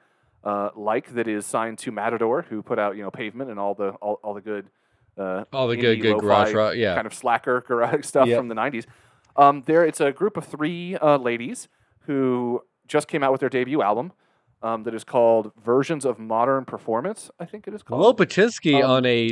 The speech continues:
Speaker 2: debut
Speaker 1: I
Speaker 2: album
Speaker 1: know.
Speaker 2: for a band people
Speaker 1: For
Speaker 2: might
Speaker 1: a band of
Speaker 2: actually
Speaker 1: ladies.
Speaker 2: listen to.
Speaker 1: Yeah.
Speaker 2: Ladies, this
Speaker 1: Um,
Speaker 2: I, I, I, I don't believe any of this. One,
Speaker 1: I don't
Speaker 2: women.
Speaker 1: believe any of it either.
Speaker 2: Two,
Speaker 1: So it's called
Speaker 2: people might listen to it.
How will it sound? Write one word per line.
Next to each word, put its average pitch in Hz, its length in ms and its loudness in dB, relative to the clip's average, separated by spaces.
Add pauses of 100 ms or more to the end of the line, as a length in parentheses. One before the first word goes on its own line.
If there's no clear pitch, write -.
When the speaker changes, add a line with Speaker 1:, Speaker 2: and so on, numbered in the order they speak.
(140)
Speaker 2:
debut 147 480 4
Speaker 1:
I - 40 -2
Speaker 2:
album 165 300 4
Speaker 1:
know. 254 200 8
Speaker 2:
for 117 320 2
a 123 280 2
band 131 500 2
people 147 340 2
Speaker 1:
For 139 60 2
Speaker 2:
might 226 200 12
Speaker 1:
a 165 40 10
band 208 260 10
of - 80 4
Speaker 2:
actually 196 300 10
Speaker 1:
ladies. 170 160 6
Speaker 2:
listen 240 300 6 (100)
to. 101 320 0 (680)
Speaker 1:
Yeah. 120 160 6
Speaker 2:
Ladies, 202 600 4
this 143 160 8
Speaker 1:
Um, 135 120 6
Speaker 2:
I, 147 300 6
I, 143 320 6
I, 135 240 4
I 127 80 0
don't 127 180 4
believe 110 280 -2
any 98 180 -2
of 90 80 -6
this. 80 380 -8
One, 139 440 8
Speaker 1:
I - 20 -4
don't - 40 -10
Speaker 2:
women. 233 220 10
Speaker 1:
believe 190 220 10
any 180 140 8
of 151 80 6
it 131 80 4
either. 123 140 2
Speaker 2:
Two, 208 420 8
Speaker 1:
So 180 140 12
it's 175 80 6
called 202 160 10
Speaker 2:
people 190 120 8
might 135 220 8
listen 127 360 2
to 107 160 2 (100)
it. 151 180 2